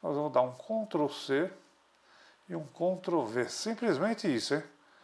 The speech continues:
Ctrl C e Ctrl V. Vamos no final aqui. Nós vamos marcar,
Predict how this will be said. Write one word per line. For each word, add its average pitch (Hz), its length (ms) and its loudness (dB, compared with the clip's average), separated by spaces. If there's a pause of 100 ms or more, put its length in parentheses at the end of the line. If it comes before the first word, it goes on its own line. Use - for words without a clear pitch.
(840)
Ctrl 170 340 -4
C 196 200 -2
e - 20 -2
Ctrl 202 380 -2
V. 120 220 -4 (1400)
Vamos 165 240 -4
no 226 160 -2
final 135 560 4
aqui. 175 320 2 (2000)
Nós 147 160 -6
vamos 147 240 -6
marcar, 165 760 6